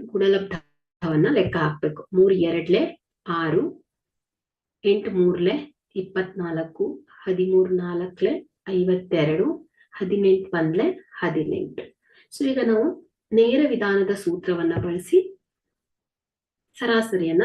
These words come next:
ಲೆಕ್ಕ ಹಾಕೋಣ. So, ಇಲ್ಲಿ ಸೂತ್ರ ಏನ್ ಹೇಳಿ? X bar is equal to summation F I X I divided by summation F I. So, ಇಲ್ಲಿ ಆವೃತ್ತಿಯ ಮೊತ್ತ ಎರಡು plus ಮೂರು plus ನಾಲ್ಕು, ಒಂಬತ್ತು plus ಒಂದು ಹತ್ತಾಗತ್ತೆ.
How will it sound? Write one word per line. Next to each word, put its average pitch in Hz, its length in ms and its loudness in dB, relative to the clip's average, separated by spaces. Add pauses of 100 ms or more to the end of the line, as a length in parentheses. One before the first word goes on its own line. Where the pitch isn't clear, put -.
ಲೆಕ್ಕ - 280 -4
ಹಾಕೋಣ. - 280 -12 (320)
So, - 160 -10
ಇಲ್ಲಿ 220 140 -2 (100)
ಸೂತ್ರ 208 280 0 (140)
ಏನ್ 185 180 4
ಹೇಳಿ? 202 180 4 (220)
X - 40 -14 (180)
bar 180 220 0
is 180 160 -2
equal 165 340 -4
to 294 60 0 (440)
summation 202 460 0 (280)
F - 20 -14 (160)
I - 20 2 (180)
X - 220 -18
I 175 40 -4 (100)
divided 160 500 -2
by 294 80 -2 (220)
summation 160 440 -4 (220)
F - 40 -14 (100)
I. - 40 -16 (500)
So, 269 60 -8 (120)
ಇಲ್ಲಿ 247 180 0 (800)
ಆವೃತ್ತಿಯ 254 500 0 (120)
ಮೊತ್ತ 185 240 -2 (640)
ಎರಡು 190 200 -2 (180)
plus 180 220 0 (140)
ಮೂರು 170 260 4 (480)
plus 226 180 2 (140)
ನಾಲ್ಕು, 156 420 -2 (600)
ಒಂಬತ್ತು 180 380 -4 (120)
plus 196 180 0 (140)
ಒಂದು 165 260 -2
ಹತ್ತಾಗತ್ತೆ. - 600 -4